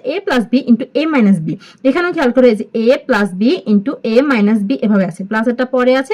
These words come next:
মাইনাসেরটা আগে আছে, একই কথা, কোনো সমস্যা নেই। তাহলে এটা কার সূত্র? এ স্কয়ার মাইনাস বি স্কয়ার সূত্র। এ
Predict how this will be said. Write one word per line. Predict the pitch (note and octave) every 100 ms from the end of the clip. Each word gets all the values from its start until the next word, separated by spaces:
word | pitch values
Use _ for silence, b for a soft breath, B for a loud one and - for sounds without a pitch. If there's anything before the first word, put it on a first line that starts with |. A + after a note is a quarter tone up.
| A#4+
মাইনাসেরটা | C4 G#3 G3+ A3 E4+
আগে | A3+ E3+
আছে, | D#3 - -
একই | B3 F4+ G4+ D#4
কথা, | B3 F4 A#4+
কোনো | C#4 A#3+ A#4 - B B -
সমস্যা | A3+ F#3+ G3
নেই। | E3 D#3+
তাহলে | G#3+ B3
এটা | A#3+ A#3+
কার | A#3+ C#4
সূত্র? | B3+ G4+ C4
এ | -
স্কয়ার | A#3+ C#4
মাইনাস | B3 A3+ G3
বি | G3+
স্কয়ার | G3 F#3 -
সূত্র। | F3 F3+ -
এ | A#3+